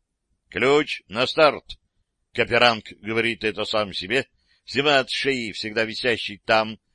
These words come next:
на стальной цепочке, небольшой неприметный ключ, вставляет его в прорезь на пульте. «Загрузка полётного задания завершена, отказов систем нет. Обратный отсчёт».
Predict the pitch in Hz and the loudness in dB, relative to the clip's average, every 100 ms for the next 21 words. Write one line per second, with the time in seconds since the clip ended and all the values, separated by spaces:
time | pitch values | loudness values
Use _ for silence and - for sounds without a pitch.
0 | _ 104 113 127 151 139 120 107 120 - | _ -8 -4 -2 -2 -2 -4 -2 -4 -4
1 | 113 110 117 123 156 113 98 101 98 90 | -8 -4 -4 -2 -6 -6 -6 -6 -4 -8
2 | - 80 - 175 175 - - _ _ _ | -10 -14 -4 -2 -2 -6 -16 _ _ _
3 | - - 110 131 156 147 139 139 139 - | -10 0 2 4 4 2 -2 -4 -4 -4
4 | 98 113 120 117 - - 120 117 101 - | -4 -2 -2 -4 -8 -6 -6 -6 -10 -10
5 | - _ _ _ _ _ _ _ _ _ | -16 _ _ _ _ _ _ _ _ _
6 | 64 85 135 170 160 - 147 151 160 147 | -6 2 2 2 -2 -2 -2 2 0 0
7 | 139 123 135 147 147 143 135 135 135 - | -4 -4 0 0 0 -2 -4 -4 -4 -4
8 | 135 120 - _ - 107 - 151 143 135 | -2 -2 -2 _ -4 -2 2 2 2 -4
9 | 131 - 147 139 139 - _ _ _ _ | -8 -2 -2 0 -2 -2 _ _ _ _
10 | _ _ - 92 117 139 135 - 127 127 | _ _ -6 -2 4 4 4 0 -4 -2
11 | 123 - - 135 | -4 -4 -2 -2